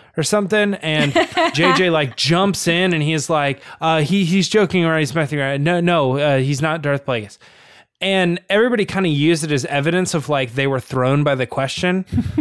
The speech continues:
Speaker 1: Um, I,
Speaker 2: Mm.
Speaker 1: <laughs> I don't know. I almost kinda wonder if J J did have that in mind and it never played itself out,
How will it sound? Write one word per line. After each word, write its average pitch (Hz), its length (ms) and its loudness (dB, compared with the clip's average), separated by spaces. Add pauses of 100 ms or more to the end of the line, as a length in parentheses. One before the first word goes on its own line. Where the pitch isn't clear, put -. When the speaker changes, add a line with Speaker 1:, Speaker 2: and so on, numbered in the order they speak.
(240)
Speaker 1:
Um, 156 520 0
I, 262 260 -4
Speaker 2:
Mm. 190 640 0 (300)
Speaker 1:
<laughs> - 320 -16
I 262 100 2
don't 330 140 4
know. 202 400 2
I 220 240 -2
almost 254 540 2
kinda 208 420 2
wonder 180 480 4
if 156 340 0
J 175 280 2
J 170 240 0
did 143 380 -2
have 185 260 -4
that 185 180 2
in 180 140 2
mind 180 360 0
and 147 180 -2
it 156 120 -4
never 147 400 2
played 139 420 -2
itself 127 480 -4
out, 180 360 -2